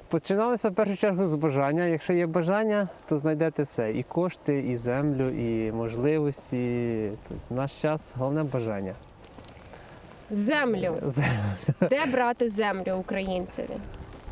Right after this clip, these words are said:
Speaker 1: Ну, земельні ділянки це получили паї, частково докупили земельну ділянку і так розвиваємося. Багато дало руху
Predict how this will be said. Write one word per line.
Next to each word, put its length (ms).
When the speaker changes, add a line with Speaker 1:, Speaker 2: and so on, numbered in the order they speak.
Speaker 1:
Ну, 60
земельні 320
ділянки 360
це 120
получили 1000
паї, 440
частково 380
докупили 640
земельну 280
ділянку 480
і 80
так 260
розвиваємося. 800
Багато 920
дало 460
руху 420